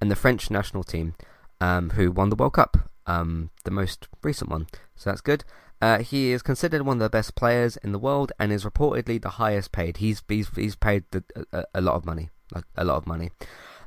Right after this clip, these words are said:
Um, he is renowned for his dribbling abilities, exceptional speed, and finishing. I would certainly agree with all that.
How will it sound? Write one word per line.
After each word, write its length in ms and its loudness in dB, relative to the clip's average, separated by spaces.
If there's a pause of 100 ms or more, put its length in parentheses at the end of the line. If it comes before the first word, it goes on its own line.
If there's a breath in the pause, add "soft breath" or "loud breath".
Um, 280 2
he 120 -2
is 140 0
renowned 300 2
for 140 -2
his 120 -2
dribbling 420 0
abilities, 600 0
exceptional 560 -2
speed, 500 -2
and 240 -2
finishing. 720 -4
I 120 -4
would 160 -6
certainly 380 -2
agree 320 -2 (800)
with 140 -6
all 140 -8
that. 240 -4